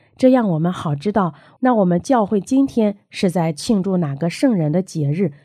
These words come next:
或者是在庆祝主的哪一个奥祭。这样呢，我们也能更妥善的来准备自己参与到礼仪当中。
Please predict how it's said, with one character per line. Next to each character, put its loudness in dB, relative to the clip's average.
或 0
者 4
是 -2
在 2
庆 -2
祝 -2
主 -6
的 -2
哪 -4
一 -4
个 -8
奥 -4
祭。 -10
这 4
样 2
呢， 0
我 -2
们 0
也 0
能 -2
更 2
妥 -4
善 0
的 0
来 0
准 -2
备 4
自 0
己 -4
参 0
与 2
到 0
礼 -8
仪 -2
当 0
中。 -4